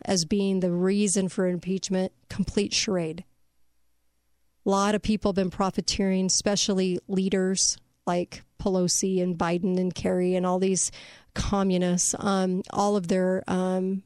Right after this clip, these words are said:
sons and, and, and daughters, right? Um, all involved in Ukraine. Uh, wh-, ask yourself, why are they involved in Ukraine? Why does the C I A keep cropping up in everything?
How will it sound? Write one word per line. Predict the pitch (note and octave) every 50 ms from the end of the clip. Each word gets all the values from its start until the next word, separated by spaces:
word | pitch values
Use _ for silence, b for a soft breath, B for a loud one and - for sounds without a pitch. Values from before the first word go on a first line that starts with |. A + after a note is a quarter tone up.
| _ -
sons | - - - A3 G#3 G3+ F#3+ F#3
and, | F#3+ F#3 F3+ F#3+ -
and, | - F#3+ F#3+ F#3+ F#3+ F#3+ G3
and | - - F#3+ F#3 E3+
daughters, | G3 F#3+ F#3 F#3+ F#3+ F#3+ F#3+ F3+
right? | G3+ G3 G3 G3+ A3 B B B B B B B B B -
Um, | G3+ G3 F#3+ G3+
all | - F#3+ G3 G3+ G3+ G#3 G#3+
involved | G#3 G3 F#3+ E3 F#3+ F#3 F3+ F3+ F#3 F#3+ F3+ E3+
in | F#3+ F#3+ F#3+
Ukraine. | F#3+ F3+ - - - G3+ F#3+ F#3+ F#3+ F#3+ F#3+ G3+ G3 -
Uh, | - - - - - - -
wh-, | - G3 A3+ A#3 A3+
ask | A#3 C4 C#4 - - -
yourself, | F#3+ - G#3+ G3 F3 -
why | G3+ G3+ G3+ G#3
are | G#3+ G#3
they | G#3 G#3
involved | G3+ F#3+ F3+ F#3 F#3+ F#3+ F3+ G3
in | F#3+ F#3
Ukraine? | F3+ E3+ - - G3+ F#3+ F#3+ F#3+ F#3 F3+ F#3 - _ _ _ - _ _ _ _ _ _ _ _ -
Why | G3+ G3 G#3+
does | A3+ G3
the | G3+ F#3
C | - - A#3 G#3+
I | G3+ G3+
A | G3+ G3+ G3+ G3
keep | - - G#3 F#3
cropping | - - G#3+ F#3+ F#3 - - G3 F#3+
up | F#3+ F#3 -
in | G3 F#3
everything? | F#3 F#3 F3+ F#3+ F3+ - G3 F#3+ F3+ F3+ E3+